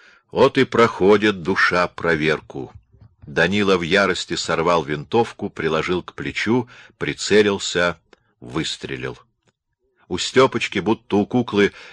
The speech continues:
дёрнулась голова, дёрнулась рука,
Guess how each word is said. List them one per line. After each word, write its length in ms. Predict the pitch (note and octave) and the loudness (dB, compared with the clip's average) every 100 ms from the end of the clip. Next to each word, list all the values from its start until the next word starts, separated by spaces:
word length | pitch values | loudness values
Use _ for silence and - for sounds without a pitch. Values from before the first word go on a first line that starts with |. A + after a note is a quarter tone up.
| - | -12
дёрнулась 680 | C#2+ A#2 A#2 G#2 F2 D#2+ | 4 8 8 6 0 -2
голова, 540 | F2+ D#2+ E2+ G#2+ A#2+ G#2+ _ - | -2 0 2 4 2 0 _ -18
дёрнулась 760 | D2+ G2+ B2 G2+ F2 D2+ - | 0 6 8 6 0 -4 -6
рука, 480 | C#2+ D2+ G#2+ A#2+ A#2+ | -8 -2 2 2 0